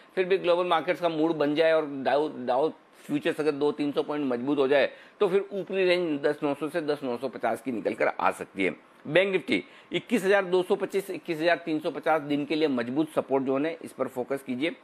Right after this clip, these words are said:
इसके नीचे जाएंगे नहीं, वैसे अगर गए गलती से तो बीस नौ सौ, इक्कीस हजार पचास आपके लिए रेंज अगला अहम सपोर्ट है। बैंक निफ्टी ऊपर में इक्कीस आठ सौ पचास, इक्कीस नौ सौ पचास रुकावट का लेवल है, प्रॉफिट बुकिंग की रेंज है, वहां पर रुक गए तो ठीक,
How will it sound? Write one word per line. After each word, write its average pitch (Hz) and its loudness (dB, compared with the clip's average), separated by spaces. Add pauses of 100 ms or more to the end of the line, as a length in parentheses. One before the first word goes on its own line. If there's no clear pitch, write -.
(300)
इसके 156 -2
नीचे 165 0
जाएंगे 151 2
नहीं, 175 2
वैसे 135 0 (240)
अगर 165 2
गए 160 4
गलती 143 0
से 160 2 (200)
तो 147 0
बीस 156 -2
नौ 156 -2
सौ, 170 -4
इक्कीस 147 -6
हजार 131 4
पचास 127 -2
आपके - -4
लिए 120 0
रेंज 117 0 (300)
अगला 123 2 (160)
अहम 123 -2
सपोर्ट 98 0
है। 87 2 (280)
बैंक 156 2
निफ्टी 180 -2
ऊपर 180 2
में 185 -2
इक्कीस - -6
आठ 156 0
सौ 185 -6
पचास, 160 -4
इक्कीस 160 -6
नौ 147 -2
सौ 156 -6
पचास 151 0
रुकावट 131 0
का 156 0
लेवल 147 0
है, 151 -2
प्रॉफिट 117 -4
बुकिंग 131 -6
की 143 -4
रेंज 139 0
है, 156 4 (320)
वहां 113 4
पर 143 0
रुक 120 0
गए 143 4
तो 143 -2 (320)
ठीक, 156 2